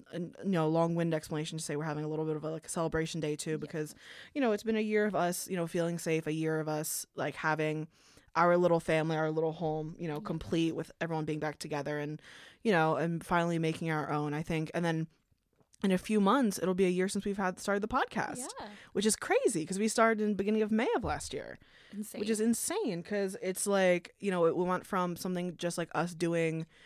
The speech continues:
Speaker 1: just for shits and giggles to,
Speaker 2: Mm-hmm.
Speaker 1: you know, now we have, like, a bunch of followers. We
Speaker 2: Yeah,
Speaker 1: have
Speaker 2: and people
Speaker 1: average
Speaker 2: who actually listen,
Speaker 1: Yeah,
Speaker 2: like
Speaker 1: people who we don't know
Speaker 2: Yeah.
Speaker 1: who listen. That's the key word.
Speaker 2: Yeah.
Speaker 1: Like, we
Speaker 2: Mm-hmm.
Speaker 1: have, you know, we always knew, like, our therapist and our friend Erin have always been, like, our number one
Speaker 2: Mm-hmm.
Speaker 1: supports,
Speaker 2: <laughs>
Speaker 1: like, from the get-go.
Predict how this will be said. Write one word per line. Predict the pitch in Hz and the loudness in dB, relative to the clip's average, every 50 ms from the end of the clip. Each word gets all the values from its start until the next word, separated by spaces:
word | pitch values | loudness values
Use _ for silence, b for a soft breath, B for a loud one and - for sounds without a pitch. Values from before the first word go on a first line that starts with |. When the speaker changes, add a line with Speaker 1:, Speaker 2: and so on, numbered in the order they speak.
| B B B B - | B B B B 0
Speaker 1:
just | - 175 175 170 - | 2 2 2 2 0
for | - 175 | -2 -4
shits | - - 185 - - | -2 -4 -4 -6 -4
and | 175 | -2
giggles | 170 202 226 226 190 170 170 170 - | 0 0 2 4 4 2 2 0 -2
to, | - - 165 160 160 156 156 156 | -4 -2 -2 0 0 0 -2 -2
Speaker 2:
Mm-hmm. | 156 165 | -4 -4
Speaker 1:
you | 185 | -4
know, | 175 160 | -2 -2
now | 151 156 156 156 165 170 | -2 -2 -2 -2 -2 -2
we | 180 180 | -2 -2
have, | 185 170 160 165 165 165 160 160 | -2 0 0 0 0 0 -2 -2
like, | 160 160 165 165 160 - b b b b b b b b b - | -2 -2 0 -2 -2 -6 b b b b b b b b b -2
a | 190 | 0
bunch | 185 190 185 208 262 | 2 2 2 2 0
of | 233 | 0
followers. | - 240 294 381 403 294 196 165 147 151 151 139 | 0 2 2 2 2 2 0 0 0 0 0 -2
We | 156 175 | -2 0
Speaker 2:
Yeah, | 175 | 0
Speaker 1:
have | 180 175 | 0 2
Speaker 2:
and | - | 2
people | 170 180 | 2 2
Speaker 1:
average | 190 202 208 196 | 4 4 2 2
Speaker 2:
who | 302 285 | 0 -2
actually | 254 269 - - 277 285 262 | -6 -8 -10 -12 -12 -12 -10
listen, | 254 294 311 - - 302 202 | -10 -10 -10 -8 -6 0 4
Speaker 1:
Yeah, | 214 220 | 4 4
Speaker 2:
like | 226 | 4
Speaker 1:
people | 220 247 269 311 294 294 | 4 0 0 2 2 4
who | 254 262 269 | 4 6 6
we | 240 240 | 6 6
don't | 185 226 240 196 175 170 | 6 6 4 4 2 2
know | 170 180 208 285 | 2 4 4 4
Speaker 2:
Yeah. | 269 | 4
Speaker 1:
who | 220 202 | 4 2
listen. | 160 160 143 156 165 156 | 2 2 0 0 -2 -2
That's | 156 170 - - | -2 -2 -2 -6
the | 175 | -8
key | - - 214 208 | -4 -2 0 0
word. | 175 160 - 151 147 - | 0 0 0 -2 -6 -6
Speaker 2:
Yeah. | 202 B B B B B B | -10 B B B B B B
Speaker 1:
Like, | - 180 185 175 | 0 0 2 2
we | 190 202 | 2 2
Speaker 2:
Mm-hmm. | 214 214 | 4 4
Speaker 1:
have, | 190 185 180 | 4 2 2
you | 190 | 2
know, | 175 165 | 2 2
we | 165 180 | 2 4
always | 190 190 185 190 175 | 4 4 4 4 2
knew, | 180 175 170 | 0 0 0
like, | 165 165 160 | 0 0 0
our | 165 165 170 | 0 -2 0
therapist | 175 170 170 170 - 175 165 165 - - | 2 2 2 2 2 0 -2 -2 -2 -2
and | - 160 156 156 160 - | -2 0 0 0 -2 -2
our | - 156 147 156 | -2 -2 -2 -4
friend | - - 156 156 147 | -4 -6 -6 -4 -4
Erin | - 156 151 151 151 | -4 -4 -4 -4 -4
have | 170 165 151 | -4 -4 -2
always | 156 156 151 160 | 0 0 -2 -2
been, | - 147 156 | -4 -6 -6
like, | 156 151 - | -6 -6 -6
our | 147 160 | -4 -4
number | 156 151 147 147 147 | -4 -4 -2 0 0
one | 147 135 | 0 0
Speaker 2:
Mm-hmm. | 127 113 | 0 -2
Speaker 1:
supports, | 104 113 123 156 139 123 127 - - | -4 -2 -2 -2 -2 -2 -2 -2 0
Speaker 2:
<laughs> | |
Speaker 1:
like, | 139 156 214 262 - - - | 0 0 0 -2 -4 0 2
from | 208 190 180 | 4 6 6
the | 170 165 | 6 6
get-go. | 156 160 156 - - 147 | 6 4 2 2 2 0